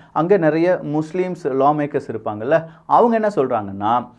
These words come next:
யூ கே ஒரு சில நாடுகளுக்கு உதவி செய்றாங்க, ஆனா அந்த நாடுகள் எல்லாமே வார் கிரைம் செய்யக்கூடிய நாடுகள். So, வார் கிரைம் செய்யக்கூடிய, அதாவது இஸ்ரேலை தாங்க சொல்றாங்க, இஸ்ரேல் வார் கிரைம் செய்றாங்க. அதுதான் இப்போ ஒரு வழக்கா நடந்துட்டு இருக்குல்ல ஐ சி ஜேல.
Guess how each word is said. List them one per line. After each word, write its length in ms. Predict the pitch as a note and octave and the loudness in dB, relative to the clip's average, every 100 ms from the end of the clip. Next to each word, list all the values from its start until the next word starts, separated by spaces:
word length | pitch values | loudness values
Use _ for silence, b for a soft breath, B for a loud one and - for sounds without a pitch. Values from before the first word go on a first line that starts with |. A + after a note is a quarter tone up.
| b - | b 0
யூ 280 | D#3 A#3+ | 2 2
கே 320 | - F#2+ - - | 2 -2 -2 -6
ஒரு 280 | C#3 D3 G#3+ | 0 2 4
சில 200 | A3+ F3 | 2 2
நாடுகளுக்கு 480 | D3 E3 D#3 D#3 D#3 | 2 2 0 -2 -2
உதவி 280 | D3 F3 D#3+ | 0 0 -2
செய்றாங்க, 520 | A#2 G#2 G2+ G#2+ C3+ | -4 -4 -2 -4 -4
ஆனா 160 | - C#3+ | -2 -2
அந்த 180 | C#3+ C#3 | 0 2
நாடுகள் 400 | D3+ G3+ G3 D#3 | 2 2 0 0
எல்லாமே 300 | B2+ C3 D#3 | -2 -2 -2
வார் 360 | C3 D#3+ G#3+ | 2 2 2
கிரைம் 220 | G3 F3 | -2 -6
செய்யக்கூடிய 520 | D#3+ B2 A2+ A#2 B2+ F3 | -6 -6 -6 -6 -6 -4
நாடுகள். 560 | A2 G#2 G2+ A2+ G2+ B B | -4 -4 -2 -2 -2 B B
So, 180 | _ D3 | _ 4
வார் 300 | C3 D#3 A3+ | 6 6 4
கிரைம் 220 | A3 G#3+ | 2 0
செய்யக்கூடிய, 420 | G3+ D#3 C#3+ G2 G2+ | 0 -4 -4 -4 -2
அதாவது 200 | C3 A#2 | -4 -4
இஸ்ரேலை 220 | E3+ E3 C3 | 0 2 2
தாங்க 240 | C#3 E3+ | 0 0
சொல்றாங்க, 440 | C#3+ C3+ C3 A2+ A2 B _ | -2 0 -2 -4 -6 B _
இஸ்ரேல் 360 | B2+ C3 F3 | -6 -2 0
வார் 260 | F#3 C3+ F3 | 4 4 4
கிரைம் 240 | F3 E3 D#3 | -2 -6 -2
செய்றாங்க. 440 | C3+ C#3 C3 C#3 | -2 0 -2 0
அதுதான் 320 | E3 D3 F3+ | 0 4 4
இப்போ 160 | G3 F#3+ | 2 2
ஒரு 100 | D#3+ | 4
வழக்கா 360 | D3 E3+ G3 F3+ | 6 4 4 0
நடந்துட்டு 420 | D#3+ F3 F3 D#3+ | 0 0 -2 -6
இருக்குல்ல 340 | D#3 F#3 C#3+ | 0 2 2
ஐ 300 | - D#3 E3+ | 2 2 0
சி 340 | E3+ E3 E3 C#3 B2+ | -4 -8 -6 -4 2
ஜேல. 380 | D3 C#3+ G2+ | 2 4 0